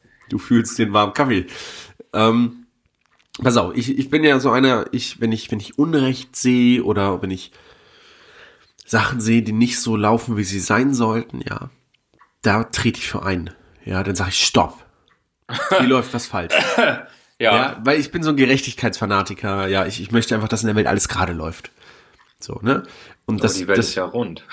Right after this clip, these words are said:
Speaker 1: dass je-, ja, dass
Speaker 2: <laughs>
Speaker 1: jeder, dass jeder auch zu seinem Glück kommt.
Speaker 2: Mm.
Speaker 1: So. Ich würd zum Beispiel, wenn,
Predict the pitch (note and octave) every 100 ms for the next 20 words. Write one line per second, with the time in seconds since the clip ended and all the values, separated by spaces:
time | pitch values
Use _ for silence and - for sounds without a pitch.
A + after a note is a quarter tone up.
0 | - A#2 - C3 C3+ G#2 A2 C2+ E2 E2+
1 | - - F#2 D#2+ - - - - - A#2+
2 | F#3 E3+ E3 D#3 D#3+ D#3+ _ _ _ _
3 | _ _ - A#2+ G#2+ D3 D3+ A#2+ - B2
4 | A#2+ A#2+ C3 - D#2+ D2+ - - - A2+
5 | G#2+ F#2 F2+ F2 - - - - - A#2+
6 | E3 E3+ D3+ D3 C#3+ C3 B2+ B2+ A#2+